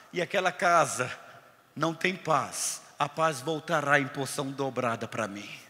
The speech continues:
A paz da sua casa. Você tá conseguindo sentar na mesa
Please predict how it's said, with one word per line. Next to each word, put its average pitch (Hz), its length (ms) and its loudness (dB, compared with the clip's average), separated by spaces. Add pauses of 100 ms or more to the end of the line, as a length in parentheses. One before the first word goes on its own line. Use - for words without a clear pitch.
(300)
A 208 100 2
paz 196 380 -4
da 131 100 -2
sua 123 220 -4
casa. - 480 -6 (1700)
Você - 180 0
tá 233 140 -2
conseguindo 175 560 -4
sentar 139 640 -2
na 127 140 -4
mesa 123 600 0